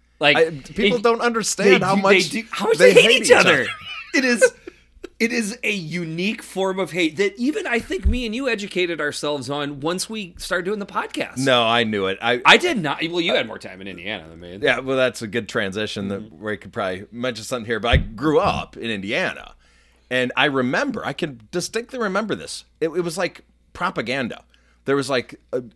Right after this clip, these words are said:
Speaker 2: in, in my friend group or whatever, there was an Indiana faction, and they were brainwashing me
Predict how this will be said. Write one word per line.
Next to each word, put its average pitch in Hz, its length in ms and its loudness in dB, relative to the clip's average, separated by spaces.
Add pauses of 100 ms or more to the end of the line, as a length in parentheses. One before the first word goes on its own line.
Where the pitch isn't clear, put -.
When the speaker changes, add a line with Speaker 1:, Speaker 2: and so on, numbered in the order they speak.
(240)
Speaker 2:
in, 143 260 -6
in 151 160 0
my 147 340 -2 (520)
friend 160 340 -2
group 131 240 -4
or 107 60 -4
whatever, 104 340 -2
there 123 140 0
was 120 220 -4 (120)
an 131 200 -6
Indiana 156 460 -2
faction, - 540 -14 (100)
and 135 160 -2
they 160 60 6
were 151 100 0
brainwashing 120 720 -4
me 80 240 -12